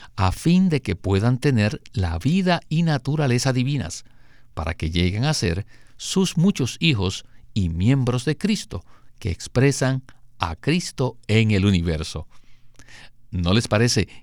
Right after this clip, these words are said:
que esta es una definición maravillosa? Esta es la economía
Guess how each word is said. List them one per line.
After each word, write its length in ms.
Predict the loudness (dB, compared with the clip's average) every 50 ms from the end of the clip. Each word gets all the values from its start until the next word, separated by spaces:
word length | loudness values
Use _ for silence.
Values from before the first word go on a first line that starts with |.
| -20 -14
que 220 | -6 0 4 4 4
esta 220 | 4 2 0 0
es 140 | 0 0 -2 -2
una 200 | 0 0 2 2
definición 680 | 2 0 0 0 0 0 0 0 2 2 2 2 0 -2 -6
maravillosa? 880 | -4 -4 -2 2 2 4 4 4 4 4 4 4 2 2 0 -6 -8 -10 -16 -20 -20 -20 -20 -20 -20 -20 -20 -12 -2
Esta 420 | 0 0 0 0 0 0 2 2 2
es 300 | 2 0 -2 -4 -8 -12 -18 -12 -6
la 200 | -4 -2 0 0
economía 760 | 0 0 0 -2 0 0 0 2 2 4 4 4 4 2 -2